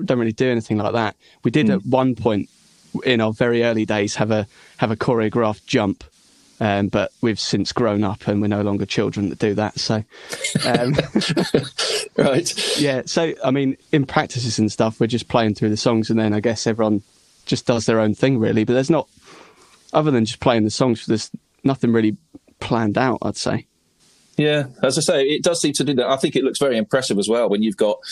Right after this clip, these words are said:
Speaker 2: you know, let's face it, it's, it's a guitar band, isn't it? You know, Best of Enemies. Um, so for those that don't know Best of Enemies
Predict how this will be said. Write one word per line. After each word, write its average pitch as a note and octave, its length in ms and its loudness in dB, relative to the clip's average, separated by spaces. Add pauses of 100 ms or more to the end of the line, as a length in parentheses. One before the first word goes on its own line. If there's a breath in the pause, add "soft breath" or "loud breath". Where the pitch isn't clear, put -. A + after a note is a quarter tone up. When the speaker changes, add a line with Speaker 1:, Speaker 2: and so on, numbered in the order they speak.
(340 loud breath)
Speaker 2:
you A#2 100 0
know, F#2+ 180 2
let's A2+ 220 0
face G#2 200 0
it, - 80 0
it's, G2+ 220 0
it's - 180 -2
a A2+ 60 0
guitar G#2+ 340 0
band, F#2+ 240 0
isn't G2+ 180 0
it? F#2 140 -2
You G2+ 60 0
know, G2 120 0
Best - 260 0
of G2+ 80 0
Enemies. F#2 520 -2 (540 loud breath)
Um, A#2+ 340 2 (140)
so C3+ 360 0 (100)
for D3+ 120 0
those D#3 280 0
that C3+ 260 -2
don't C#3+ 260 0
know A2 220 2
Best G#2 220 -2
of G2+ 80 -2
Enemies G2+ 540 -2